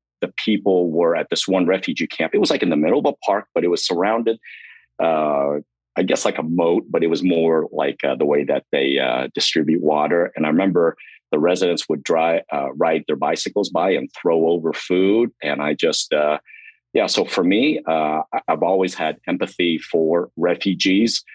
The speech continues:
Um, this one is a no-brainer for me.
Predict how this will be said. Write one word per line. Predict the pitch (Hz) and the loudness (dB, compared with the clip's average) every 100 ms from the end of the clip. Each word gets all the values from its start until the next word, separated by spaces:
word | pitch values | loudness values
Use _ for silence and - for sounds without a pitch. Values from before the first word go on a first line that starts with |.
| - _ _ _ - | -20 _ _ _ -2
Um, | 76 69 67 64 - _ - | 0 0 -2 -6 -10 _ -2
this | 110 - | 0 2
one | 92 82 | 2 2
is | 78 | 0
a | 73 | 0
no-brainer | 80 76 85 82 82 | 0 0 0 0 -2
for | - | -2
me. | 82 82 82 82 | 0 2 0 0